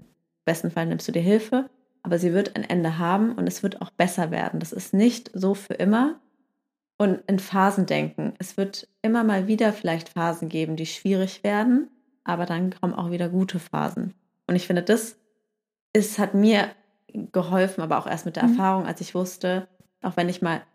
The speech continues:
Speaker 1: in so einer Phase gesteckt hab, zu wissen, „Hey, es hat aber ein Ende.“
Speaker 2: Total.
Speaker 1: Und das kann wir uns, also das kann man eigentlich wirklich schon fast versprechen, dass
Speaker 2: Ja.
Speaker 1: es ein Ende hat.
Speaker 2: Total. Ähm, dann würde ich noch ein paar weitere Tools nennen, die einfach gut helfen, wenn ihr in der Situation seid.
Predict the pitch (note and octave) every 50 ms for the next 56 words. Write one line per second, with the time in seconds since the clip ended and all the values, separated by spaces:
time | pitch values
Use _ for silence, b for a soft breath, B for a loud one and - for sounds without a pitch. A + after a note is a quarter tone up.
0 | _ _ - - F3+ F3 D#3+ E3 E3 E3 E3 - E3 E3 D#3+ - D#3 - - -
1 | G3 G3+ G3+ - G3 F3+ F#3 - - F3+ E3+ F3 - - F3+ F3+ - F#3+ F#3 -
2 | - - F#3+ F3+ - E3+ F3 E3+ D#3+ - - - E3 E3 E3 D#3 D3 D3 E3+ -
3 | _ - - - - C#4+ C4+ - A#3 A3 G3+ G3 F#3 F3 F3 F#3 F#3 - - -
4 | - F#3+ F3+ F3 E3 - - D#3 D#3+ - - _ - D#3+ D#3+ E3 D#3+ - - -
5 | F3 E3+ - - E3 F3+ F3+ - F3+ F3 F3 F#3+ F3 - - _ _ _ _ _
6 | _ - - - F3 - F3+ E3+ - - - D#3+ - - - F#3 F#3 - F#3 C#3+
7 | - B3 A3+ F#3 - - - C3 C#3+ C#3 C#3 D3 C#3+ - - - - - - A3+
8 | A3 - A3+ G#3 G3+ G3+ G#3+ G#3 - _ B B B B B B B B B B
9 | B B _ - A#3+ A#3 A3+ A3+ A3 A3 A3 A3+ G#3+ G#3 A3+ A#3 B3+ B3+ C4+ B3
10 | A#3+ - A#3+ A3 A#3 A3 - - A#3 A3 A3 G#3 G#3 A#3 - D4 D4 C#4 C4+ C4
11 | - - - D4 C#4+ D4 - - - C4+ C4 C4 C4 B3+ - G#3 G3+ G#3 A3 -
12 | - _ - - B3 A3+ - - - A3 A3+ B3 B3+ - D4 D4 C#4+ C#4 B3+ A#3+
13 | A#3+ A#3+ A#3+ A#3 A#3+ A#3 - A#3 B3 A#3+ A#3 - C4 A#3+ A#3 A#3 A#3+ A#3+ C4 C4+
14 | - -